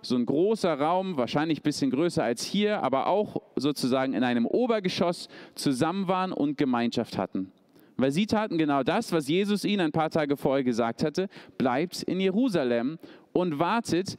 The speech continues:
bis der Heilige Geist auf euch fällt." Die Jünger waren ja so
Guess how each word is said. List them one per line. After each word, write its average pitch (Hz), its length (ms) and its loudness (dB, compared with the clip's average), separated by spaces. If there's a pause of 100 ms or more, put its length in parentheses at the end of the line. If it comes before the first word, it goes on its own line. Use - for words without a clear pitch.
(280)
bis 208 380 0
der 135 200 0
Heilige 143 420 0
Geist 131 500 -2
auf - 220 -2
euch - 200 -4
fällt." - 360 -6 (600)
Die 147 80 2
Jünger 196 300 2
waren 180 200 0
ja 175 140 2
so 156 240 2